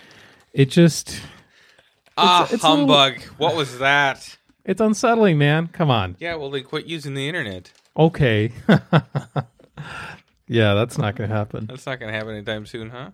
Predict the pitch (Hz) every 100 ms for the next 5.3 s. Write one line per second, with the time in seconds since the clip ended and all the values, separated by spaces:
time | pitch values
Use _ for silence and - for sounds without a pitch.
0 | _ _ _ - - 156 143 131 151 151
1 | 139 165 - 147 139 127 113 113 170 247
2 | 233 208 151 - 156 143 139 120 - 123
3 | 120 123 135 131 131 127 135 135 120 160
4 | 175 143 135 143 120 120 110 - 113 -
5 | 120 107 107